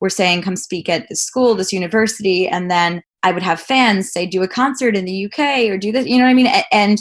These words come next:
so that sort of turned into this situation where I was like, "This is a beyond our country thing. Like, this is a global thing." Um, so that led to the first world tour,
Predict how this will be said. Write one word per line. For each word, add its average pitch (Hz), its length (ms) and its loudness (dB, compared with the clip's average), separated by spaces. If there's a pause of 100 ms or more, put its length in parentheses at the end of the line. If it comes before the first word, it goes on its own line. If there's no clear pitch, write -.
(460)
so - 180 -2
that 226 240 0
sort 254 220 -2
of 208 220 -2
turned 208 300 2
into 196 260 -4
this 175 220 -8
situation 175 540 -6
where 165 120 -4
I 165 80 0
was 165 200 -8
like, 165 280 -6 (340)
"This 185 160 -6
is 190 140 -6
a 175 180 -2 (140)
beyond 170 420 0
our 170 120 0
country 170 380 -8
thing. 160 220 -10
Like, 160 160 -10
this 175 180 -12
is 165 120 -8
a 160 180 -6 (100)
global 175 320 -2
thing." - 320 -8 (400)
Um, 202 440 2
so 214 420 0 (560)
that 240 420 2
led 220 240 2
to 214 80 -6
the 202 100 -2
first 220 300 0
world 185 220 -2
tour, 175 380 -4